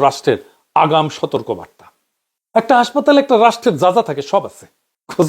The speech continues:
করলে দেখবেন। একটা কমপ্লেক্স হায়ারার্কি আছে, বাইরে থেকে আপনি বুঝতেই পারবেন না যে কত বিচিত্র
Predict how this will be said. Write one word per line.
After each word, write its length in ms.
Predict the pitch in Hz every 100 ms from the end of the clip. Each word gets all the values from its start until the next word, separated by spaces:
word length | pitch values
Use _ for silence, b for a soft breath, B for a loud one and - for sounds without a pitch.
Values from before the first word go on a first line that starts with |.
| 170
করলে 200 | 151 143
দেখবেন। 280 | 113 95 90 73 _ _ _ _ _ _
একটা 120 | - -
কমপ্লেক্স 360 | 285 262 277 269 202
হায়ারার্কি 400 | 214 208 - 160
আছে, 180 | - - _ _ _ _ _ _ _ -
বাইরে 280 | 120 175 240 226
থেকে 160 | 214 226
আপনি 120 | 202 190
বুঝতেই 240 | 185 208 160
পারবেন 240 | 117 107 101
না 60 | 98
যে 60 | 123 -
কত 120 | 208 202
বিচিত্র 320 | 247 269 285